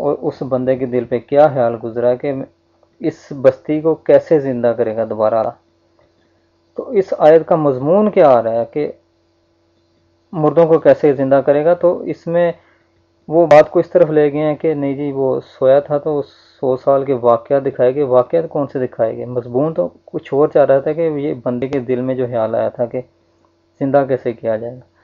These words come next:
तो अल्लाह ने वही बताया कि तुम सो सा रहे और हम इस चीज़ पर कदर हैं कि तुम्हें ज़िंदा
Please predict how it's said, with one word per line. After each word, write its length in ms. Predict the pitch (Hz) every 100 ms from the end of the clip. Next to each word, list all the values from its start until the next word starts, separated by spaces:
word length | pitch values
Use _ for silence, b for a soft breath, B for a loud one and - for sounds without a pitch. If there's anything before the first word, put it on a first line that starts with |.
| b b b -
तो 80 |
अल्लाह 240 | 175 147 180
ने 100 | 190
वही 240 | 156 170
बताया 400 | 185 175 151 147
कि 120 | 143
तुम 320 | 165 165 160 - - _ _ _ _ _ _
सो 280 | - 147
सा 180 | 160 160
रहे 260 | 143 143 160
और 220 | 156 139
हम 320 | 131 139 143
इस 200 | - 143
चीज़ 180 | - 131
पर 160 | 123 131
कदर 220 | 120 131
हैं 100 | 135
कि 80 | 143
तुम्हें 360 | 135 127 131
ज़िंदा 340 | 120 113 120